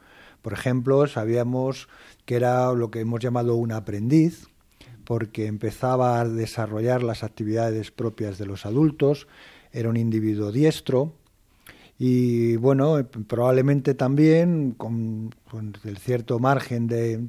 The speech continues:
digamos, de duda que puede engendrar esto, pero sabemos cuál puede ser su posible madre, e incluso que tenía un hermano más pequeño dentro del grupo del Sidrón.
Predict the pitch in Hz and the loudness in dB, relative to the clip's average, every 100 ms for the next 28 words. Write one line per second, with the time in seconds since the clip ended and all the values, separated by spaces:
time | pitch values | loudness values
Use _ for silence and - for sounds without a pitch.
0 | - 120 120 123 117 113 120 117 117 143 | -8 -4 -2 -2 -4 -4 -2 -2 0 0
1 | 123 104 90 107 110 110 113 120 123 143 | 0 -4 -8 -6 -4 -6 -6 -2 0 0
2 | 139 151 147 139 110 104 95 _ _ _ | 2 0 0 0 -2 -2 -6 _ _ _
3 | - - - 123 143 143 147 - 143 139 | -20 -8 -2 2 2 2 0 2 4 4
4 | 143 139 135 147 139 - 117 110 - 139 | 2 2 0 -4 -4 -8 -8 -8 -4 -2
5 | 131 135 151 139 156 - _ 120 113 117 | -2 -2 -2 -4 -6 -14 _ -6 -4 -4
6 | 110 107 104 107 117 127 123 113 117 107 | -6 -6 -6 -4 -2 0 -2 -2 -4 -4
7 | 104 104 101 92 117 123 123 113 120 117 | -6 -8 -10 -6 -4 -2 -2 -2 -2 0
8 | 117 104 107 107 104 98 - 98 101 90 | -2 -2 -4 -4 -4 -6 -6 -6 -6 -8